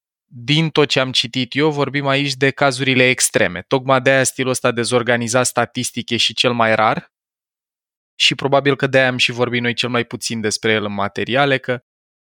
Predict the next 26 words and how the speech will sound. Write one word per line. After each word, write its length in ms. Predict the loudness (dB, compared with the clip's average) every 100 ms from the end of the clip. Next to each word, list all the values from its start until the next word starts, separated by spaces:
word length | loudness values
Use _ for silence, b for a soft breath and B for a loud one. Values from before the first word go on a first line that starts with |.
| _
marea 360 | 0 4 4 2
majoritate 680 | 0 0 -4 -2 -2 0 0
a 40 |
oamenilor 520 | 2 2 2 2 2
și, 160 | 4 2
și 140 | 2
prezența 540 | 0 0 0 0 0 0
lui, 140 | 2
de 120 | 0
pildă, 320 | 0 0 2
în 80 | 0
filme 600 | -2 -2 -2 0 0 2
e 200 | 0 0
cea 200 | 2 2
mai 220 | 2 4
restrânsă. 720 | 4 2 0 -4 -2 -2 -4 -4
O 100 | -2
să 160 | 0
vedem 280 | 2 2 2
multe 360 | 2 2 2 0
personaje 640 | 0 0 0 2 0 -2
cu 140 | -4 -6
stil 240 | 0 2
evitant 480 | 2 0 0 0 0
sau 180 | 0 0
anxios, 760 | 0 -2 0 2 2 -2